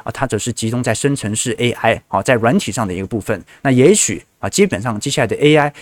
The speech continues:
能够跟N R有一些联系，苹果是想要抢占这样的一个先机哦，看得出来这是它的一个布局方向。当然啦，苹果到目前为止哦，它仍然被视为全球极度全指股的企业哦，它本身本来在这一些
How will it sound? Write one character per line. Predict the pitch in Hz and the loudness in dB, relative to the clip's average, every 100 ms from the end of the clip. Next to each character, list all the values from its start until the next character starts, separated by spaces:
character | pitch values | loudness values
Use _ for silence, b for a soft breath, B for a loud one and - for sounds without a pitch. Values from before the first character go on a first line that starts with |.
| B | B
能 | 113 | 0
够 | 135 | 2
跟 | 131 131 | 2 0
N | 151 135 | 0 0
R | 104 | 0
有 | 104 104 | 2 0
一 | |
些 | 120 | 0
联 | 120 92 | 0 -2
系， | 95 110 - | -4 -6 -6
苹 | - 131 | -2 0
果 | 175 101 | 2 2
是 | 127 | 0
想 | 113 | 0
要 | 110 | 0
抢 | - - 117 - | 0 2 2 0
占 | 143 110 | -2 0
这 | 123 | 0
样 | 107 | -2
的 | |
一 | 87 | -4
个 | 95 | -8
先 | 107 101 | -6 -6
机 | - 92 | -4 -2
哦， | 98 B B | -2 B B
看 | - 139 | -2 0
得 | |
出 | 117 131 | 2 4
来 | 107 95 B | 4 4 B
这 | - | 0
是 | 127 | 2
它 | 127 | 0
的 | 123 | 0
一 | 104 | 0
个 | 120 | -2
布 | 143 | -2
局 | 107 | -4
方 | 95 98 95 | -4 -6 -2
向。 | 107 - B B | -2 -2 B B
当 | 208 214 | 4 4
然 | 127 - | 2 0
啦， | 95 85 b - | -2 -2 b -6
苹 | 147 208 | -2 -2
果 | 156 | -2
到 | 143 | -2
目 | 131 156 | -2 -2
前 | - 95 - | -6 -8 -8
为 | 101 | -8
止 | - 95 | -4 -2
哦， | 76 - | -2 -4
它 | - | -2
仍 | 175 202 | 0 0
然 | 180 120 - _ _ - | 0 -2 -6 _ _ -6
被 | - 143 | 0 0
视 | - 147 | 2 0
为 | 98 95 | -2 -4
全 | - 120 131 | -4 -4 -4
球 | 147 113 113 | -2 -2 -2
极 | - 117 | -4 -4
度 | 131 | -4
全 | - 107 | -4 -6
指 | 117 131 | -4 -4
股 | 107 | -6
的 | 73 | -8
企 | 69 - 110 | -6 -4 -2
业 | 101 | -2
哦， | 71 B B B | -2 B B B
它 | 220 - | -2 0
本 | 101 - | -2 -4
身 | - 165 180 | -2 -2 -2
本 | - 73 | -2 -4
来 | 62 82 | -6 -4
在 | 113 123 | -2 0
这 | 156 | 0
一 | 120 | 0
些 | - 117 113 | 0 0 0